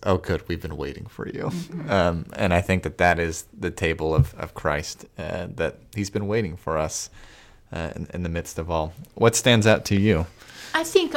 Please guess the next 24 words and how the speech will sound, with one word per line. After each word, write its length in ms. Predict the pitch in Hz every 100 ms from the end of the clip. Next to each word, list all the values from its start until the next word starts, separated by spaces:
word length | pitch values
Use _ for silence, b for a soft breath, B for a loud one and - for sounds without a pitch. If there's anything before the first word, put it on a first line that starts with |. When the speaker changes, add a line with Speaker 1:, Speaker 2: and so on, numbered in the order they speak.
| 262
Speaker 2:
always, 520 | 254 247 247 247 240
es-, 300 | 233 - - -
but 160 | 247
especially 580 | 233 233 240 226 - 214
in 100 | 202
Matthew's 480 | 196 196 196 196 196
gospel, 600 | 190 180 185 - 190 190
I 160 | 196 190
am 180 | 196 190
struck 640 | 190 - 208 185 175 -
by 160 | 185 180
Jesus 560 | 180 185 180 180 165
knowing 340 | 190 170 170 170
all 300 | 165 165 170
of 100 | 170
what's 240 | 170 165
going 280 | - 165 165
to 60 | 165
happen 500 | 170 165 175 165 160
and 260 | 170 165
doing 340 | 165 165 160 156
it 160 | 156 -
anyway. 520 | 160 156 151 - -
Speaker 1:
Mm-hmm. 300 | 110 101 92